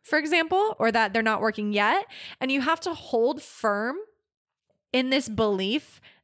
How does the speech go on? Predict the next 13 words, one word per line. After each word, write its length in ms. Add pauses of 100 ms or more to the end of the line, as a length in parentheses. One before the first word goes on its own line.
that 140
it's 160
going 260
to 80
sell. 380 (220)
You 120
have 160
to 120
hold 320
firm 500 (140)
in 180
this 160
decision 840